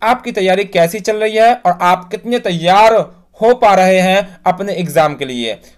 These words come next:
कोई, अ, गलत हो आंसर कोई दिक्कत नहीं है, गलत के बाद बिल्कुल सही होगा,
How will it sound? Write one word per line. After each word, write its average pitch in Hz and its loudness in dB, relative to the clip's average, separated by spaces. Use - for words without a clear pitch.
कोई, 240 4
अ, 185 2
गलत 185 2
हो 240 0
आंसर 233 0
कोई 226 0
दिक्कत 233 -4
नहीं 233 -4
है, 247 -6
गलत 190 0
के 214 0
बाद 202 4
बिल्कुल 202 -4
सही 196 -6
होगा, 226 2